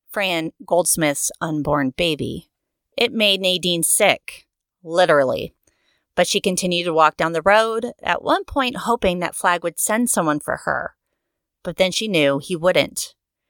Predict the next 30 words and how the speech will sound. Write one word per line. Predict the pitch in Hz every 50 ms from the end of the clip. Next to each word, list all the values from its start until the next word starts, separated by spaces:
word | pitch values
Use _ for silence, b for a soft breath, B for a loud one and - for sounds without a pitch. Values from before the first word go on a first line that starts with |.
| _ _ _
She | - - - 214 202
would | 196 196
arrive | 214 220 208 180 180 175 175
in | 190 185
Vegas, | 156 180 160 156 143 143 143 170 - - - - _ -
hungry, | - 220 214 208 185 175 165 156 151 165 165 _ _ -
thirsty, | 196 180 165 - - - 165 147 147 143 160 _ _ _
and | - 180 180 160
burning | - 180 196 208 196 180 160 156 156 147
from | - 185 165 156
the | 151 139
desert | - 151 147 - - 123 -
sun. | - - - 196 185 180 151 143 151 151 _ _ _ _ _ _ _ _ _
The | - 190 185
woman | 175 208 226 214 190 175 170 165 175 185 202 _ _ _ _ -
who | 208
had | 190 180 175 -
taught | 180 185 170 -
small | - - 214 202 214 247
children | - - 277 269 254 - 196 175 165 165
at | 165 165
a | 170 165
private | - - 214 214 - 214 208 -
school | - - - 196 185 180
in | 180 175 170
New | 170 165 -
England | - 220 247 233 214 185 156 123 127 175 - _ _ _ _
would | 175 175 156
be | - 160
gone, | 160 - 196 196 180 156 135 123 127